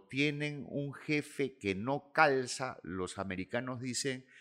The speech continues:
tienen diferencias filosóficas, para no criticar al jefe, dicen, tiene diferencias filosóficas entre el jefe y el empleado. Este, ellos zafan, ellos renuncian. No, no,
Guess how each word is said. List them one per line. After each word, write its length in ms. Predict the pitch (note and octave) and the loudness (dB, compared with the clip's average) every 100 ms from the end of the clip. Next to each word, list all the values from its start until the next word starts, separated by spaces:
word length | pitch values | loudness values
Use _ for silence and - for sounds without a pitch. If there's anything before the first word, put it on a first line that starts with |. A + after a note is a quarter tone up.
| - - | -20 -6
tienen 320 | A#2+ C3 B2 | -4 -4 -4
diferencias 560 | A2 G2 A2+ B2+ C3+ | -6 -4 -6 -4 -4
filosóficas, 800 | - G2+ F#2 F#2 C3+ - F2 F2+ | -4 -2 0 4 2 2 -4 -2
para 260 | - G#2 A2 | 2 2 2
no 160 | C3 | 0
criticar 480 | - A#2+ G#2+ - C3 | -2 -2 0 4 8
al 160 | C3 B2+ | 8 8
jefe, 300 | C3 D3 A2 | 6 4 2
dicen, 300 | A#2 A#2+ A2 - - - | 0 -2 -4 -10 -12 0
tiene 220 | C3 C#3+ | 4 6
diferencias 520 | A#2+ G#2+ B2 B2+ C3+ | 6 6 4 4 2
filosóficas 800 | A#2 F#2 - B2 - - C#2+ - | 4 2 4 0 0 -6 -4 -2
entre 240 | F#2+ G2 | -2 2
el 80 | G2+ | 4
jefe 300 | - D#3+ F#3+ | 6 8 8
y 100 | D#3+ | 8
el 80 | G#2+ | 6
empleado. 540 | F#2 E2+ A2 F#2+ D2+ - - - - - | 4 6 10 10 6 -2 -14 -16 -6 0
Este, 540 | G#2+ - G#2+ G2+ - B2+ | 0 2 2 2 2 0
ellos 240 | D3 C#3+ | 2 0
zafan, 420 | - D3 - D2+ C#2 _ _ _ _ _ - | -2 -6 -10 -18 -18 _ _ _ _ _ -4
ellos 220 | B2 C#3 | -2 0
renuncian. 760 | A#2+ F#2 F2+ F#2 D#2+ - C#2 - _ - - - | -4 -6 -8 -10 -12 -12 -14 -16 _ -20 -20 -14
No, 440 | A2+ C3 E3+ E3 A2+ | -6 -2 0 0 -4
no, 440 | C3 E3 F3+ | -6 -2 -2